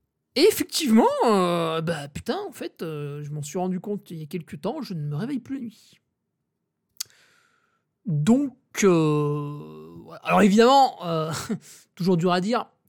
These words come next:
qu'est-ce, qu'est-ce qui a fonctionné ? Est-ce que c'est telle chose ou telle chose ? Est-ce que, est-ce que c'est un coup de bol ? Est-ce, ça, j'y crois pas trop. Est-ce que c'est l'ensemble de tout ? Voilà, c'est toujours dur à dire. Euh, bon.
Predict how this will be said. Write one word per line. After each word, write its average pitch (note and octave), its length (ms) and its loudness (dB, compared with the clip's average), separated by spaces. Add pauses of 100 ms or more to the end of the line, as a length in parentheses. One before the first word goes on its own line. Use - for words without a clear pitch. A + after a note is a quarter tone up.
qu'est-ce, - 340 0 (160)
qu'est-ce B3+ 180 0
qui B3 120 0
a A3 40 2
fonctionné ? F#3+ 460 -8 (840)
Est-ce - 160 -8
que G3+ 120 0
c'est F3 460 -2
telle A#3+ 160 4
chose A#3+ 300 2
ou G3 60 0
telle A#3 180 4
chose ? B3+ 420 -2 (1040)
Est-ce E3 180 -2
que, F#3+ 640 2
est-ce - 120 -14
que D#3+ 80 -8
c'est E3+ 100 -4
un D#3 60 -4
coup C#3+ 100 -4
de F3 60 2
bol ? C#4 280 6 (600)
Est-ce, F#3 240 -6
ça, A#3 140 -6
j'y F#3+ 80 0
crois E3+ 140 -8
pas F3 100 -4
trop. - 240 -10 (580)
Est-ce F3 480 -2
que F#3+ 380 -2
c'est - 220 -2
l'ensemble G3+ 440 2
de A3 80 4
tout ? B3 320 4
Voilà, F3+ 260 2 (160)
c'est - 120 -20
toujours D#3 320 -4
dur D3+ 240 -2
à D#3 80 2
dire. F#3 440 2
Euh, - 540 -12 (320)
bon. - 140 -12